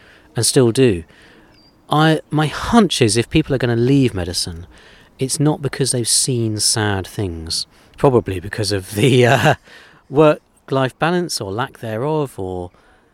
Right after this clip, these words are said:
the political haranguing of us, or the very, very slow learning curve once you qualify.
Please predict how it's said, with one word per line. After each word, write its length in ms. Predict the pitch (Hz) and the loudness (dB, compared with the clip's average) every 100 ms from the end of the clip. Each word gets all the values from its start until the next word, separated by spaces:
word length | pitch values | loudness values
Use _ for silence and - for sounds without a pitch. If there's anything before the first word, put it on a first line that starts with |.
| _ _ _ | _ _ _
the 320 | - 101 92 90 | -10 -10 -10 -12
political 640 | - 110 113 - - 117 104 | -12 -10 -10 -12 -12 -12 -12
haranguing 640 | 92 98 95 117 123 120 | -12 -12 -10 -10 -10 -10
of 160 | 117 120 | -10 -10
us, 520 | 117 113 - - - - | -8 -10 -10 -12 -12 -12
or 640 | 110 107 104 104 104 104 _ _ _ _ _ | -8 -4 -4 -4 -4 -8 _ _ _ _ _
the 100 | 117 | -14
very, 480 | 107 135 139 139 131 | -8 -4 -2 -2 -2
very 240 | 117 113 | -4 -6
slow 800 | 98 - - 117 110 110 104 98 92 - | -6 -6 -6 -6 -4 -6 -6 -10 -14 -12
learning 320 | 107 104 101 | -8 -8 -8
curve 400 | - 101 98 92 | -10 -10 -10 -12
once 200 | 92 - | -14 -16
you 60 | 104 | -16
qualify. 640 | - 98 - 98 98 | -18 -18 -18 -18 -16